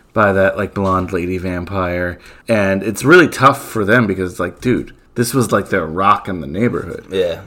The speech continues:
Speaker 1: And he's gone. Like, basically, they're fighting
Speaker 2: Kept them out of trouble.
Speaker 1: They're fighting for him. And when he goes, like, "Oh, shit, let's just do this."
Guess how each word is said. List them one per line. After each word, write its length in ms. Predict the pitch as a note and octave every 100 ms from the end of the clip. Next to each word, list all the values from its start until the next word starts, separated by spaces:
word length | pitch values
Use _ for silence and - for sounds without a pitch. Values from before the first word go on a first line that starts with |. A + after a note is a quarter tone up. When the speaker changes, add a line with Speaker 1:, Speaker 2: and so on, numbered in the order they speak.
| -
Speaker 1:
And 140 | G#2+
he's 260 | A2+ C3 G2
gone. 540 | - A2+ A#2 G2+ F2+
Like, 240 | F#2 F#2+ -
basically, 280 | F3 F#3 A#2+
they're 100 | F#2
fighting 300 | - B2 G#2
Speaker 2:
Kept 100 | G2
them 120 | F#2
out 120 | F#2
of 140 | F2+ -
trouble. 520 | F2 E2+ E2+ F2 - - - - -
Speaker 1:
They're 120 | A#2+
fighting 340 | - G3+ F3
for 160 | B2 F2+
him. 460 | F#2 D3+ G3+ - - - - - - - _ _ -
And 460 | C3 A#2+ B2 A2
when 140 | G#2 A#2
he 160 | B2+
goes, 320 | C#3+ E3+ E3+ A#2
like, 160 | F#2+
"Oh, 140 | E2+ D#2
shit, 320 | - F#2 D2+
let's 180 | F#2+ -
just 180 | F2 -
do 180 | D#2+
this." 300 | D#2 B1 -